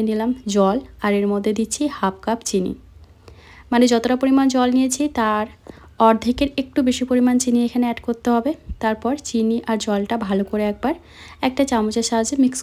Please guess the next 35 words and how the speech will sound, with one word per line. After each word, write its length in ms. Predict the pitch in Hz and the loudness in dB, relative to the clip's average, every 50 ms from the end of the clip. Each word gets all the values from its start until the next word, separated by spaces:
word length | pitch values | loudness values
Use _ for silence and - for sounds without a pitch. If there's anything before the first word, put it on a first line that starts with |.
| - | -4
করে 140 | - 208 196 | -2 0 0
নিয়েছি, 300 | 196 196 196 190 - - 233 | 0 0 -2 -2 -4 -6 -4
যাতে 220 | 220 214 - - - | -4 -4 -2 -2 -2
চিনিটা 320 | - - 214 214 208 - | -2 0 -2 -2 -2 -2
একটু 200 | 226 220 - - 277 | -4 -4 -2 0 2
মেল্ট 300 | 262 233 196 185 190 - - | 4 4 4 2 0 -2 -2
হয়ে 120 | 196 190 | -2 -2
যায়। 200 | 190 - 196 202 202 - - _ - - - - - - - - - _ | -2 -2 -6 -6 -8 -10 -16 _ -20 -20 -20 -20 -20 -20 -20 -20 -10 _
এরপর 280 | - 262 277 277 311 302 | 2 4 4 6 6 6
এর 140 | 294 285 285 277 | 6 6 6 4
মধ্যে 180 | 285 285 269 285 | 4 4 2 2
অ্যাড 160 | 277 269 269 - | 2 0 -2 -2
করলাম 340 | - 277 269 269 277 311 381 370 - - - - | 0 0 2 2 2 0 0 -4 -8 -16 -8 -6
যতটা 260 | 233 220 - 240 240 | -4 -2 0 0 0
পরিমাণ 320 | 233 240 247 247 254 262 254 | 0 2 2 4 4 4 4
জল 260 | 247 - 208 208 208 214 220 | 2 2 2 0 2 2 2
নিয়েছিলাম, 440 | 226 233 233 233 - - 220 226 277 294 - - | 0 0 0 -2 -2 -2 -2 -2 -2 -4 -4 -2
মানে 120 | 220 214 208 | 0 0 2
ওই 140 | 214 214 214 208 | 2 2 0 0
ওয়ান 160 | 202 196 202 196 | 0 0 -2 -2
ফোর্থ 200 | - - 226 - - - | -4 -6 -8 -8 -6 -4
কাপ 140 | 240 269 330 - - - | -4 -4 -4 -4 -4 2
সাদা 300 | - 233 220 214 233 233 | 4 4 4 4 2 0
তেল। 240 | 233 - 190 185 208 208 - - - - - - - _ - - | 0 0 -2 -4 -4 -8 -14 -20 -20 -20 -20 -20 -20 _ -6 -4
এখন 300 | 247 233 233 - 233 262 277 - - 226 202 | -2 -2 0 0 0 0 0 -2 -4 -2 0
জল, 300 | 226 214 208 220 220 226 233 226 - | 0 2 4 4 4 4 2 0 0
চিনি 300 | - 220 208 208 214 220 240 262 - | -2 0 0 0 0 -2 -2 -4 -2
আর 260 | 233 208 202 196 196 196 - | -2 0 0 0 0 -2 -2
তেলটা 300 | - 214 202 202 202 220 220 | 0 0 2 2 0 0 0
ভালো 260 | 220 196 202 196 190 | 0 2 2 2 2
করে 160 | 190 208 214 214 214 | 2 0 0 -2 -2
একবার 180 | 208 220 226 226 214 | 0 0 0 2 2
মিক্স 180 | 202 196 - - | 0 -2 -4 -10
করে 240 | - - 233 226 226 | -6 -4 -2 0 2
নিয়ে 240 | 226 226 233 269 370 | 2 2 2 2 0